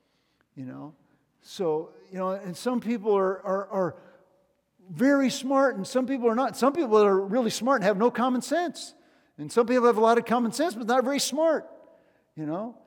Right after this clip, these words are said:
And so God has given us in these, these resources. He gives us money. He gives us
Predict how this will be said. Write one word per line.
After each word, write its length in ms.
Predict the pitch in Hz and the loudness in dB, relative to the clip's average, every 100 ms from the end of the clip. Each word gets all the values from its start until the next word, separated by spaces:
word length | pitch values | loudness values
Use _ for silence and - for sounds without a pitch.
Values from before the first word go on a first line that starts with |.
| _ - | _ -10
And 160 | 208 | -8
so 280 | 226 247 226 | -4 0 0
God 360 | 220 202 226 254 | -2 -6 -2 -2
has 200 | 208 143 | -4 -4
given 280 | 262 254 | -4 -4
us 180 | 202 175 | -4 -6
in 280 | 202 175 180 | -8 -10 -8
these, 240 | 202 233 196 | -4 -4 -6
these 240 | 202 208 151 | -8 -8 -8
resources. 640 | 220 269 - 185 135 147 - - | -6 -6 -4 -6 -6 -14 -20 -20
He 80 | 202 | -10
gives 240 | 208 262 | -6 -4
us 180 | 254 - | -4 -4
money. 480 | 208 226 277 262 143 - - - _ | -6 -4 -4 -4 -6 -14 -20 -20 _
He 100 | 208 | -10
gives 260 | 220 226 | -8 -6
us 180 | 214 - | -8 -10